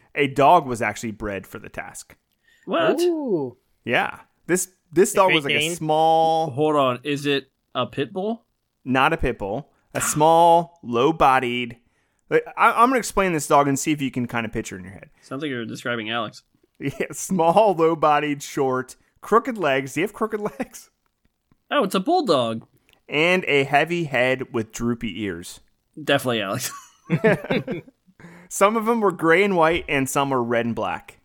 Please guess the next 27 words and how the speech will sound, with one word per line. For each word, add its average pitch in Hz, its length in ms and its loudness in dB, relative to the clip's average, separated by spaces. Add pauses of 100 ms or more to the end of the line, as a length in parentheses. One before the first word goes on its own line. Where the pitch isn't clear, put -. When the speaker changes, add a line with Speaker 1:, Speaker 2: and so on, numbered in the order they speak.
(1500)
Speaker 2:
The - 100 -10
Speaker 3:
That's 113 140 -4
a 117 40 0
Speaker 2:
bulldog? 233 340 -2 (580)
Speaker 1:
No, 135 300 2
not 139 180 2
a 139 40 -4
bulldog. 104 360 -8 (140)
This 160 220 -2
is 202 160 -2
actually 160 460 0
its - 340 -8
own. 151 540 -4 (160)
This, 151 300 -6
this 180 240 0
ac-, - 400 -2
actual 143 320 0
species 151 420 -8
is 120 60 -10
extinct 139 600 -6
now. 101 340 -14
It 120 120 -10
doesn't 127 220 2
exist. 101 480 -8 (1040)
So 143 120 2
it - 20 4
was, 139 140 2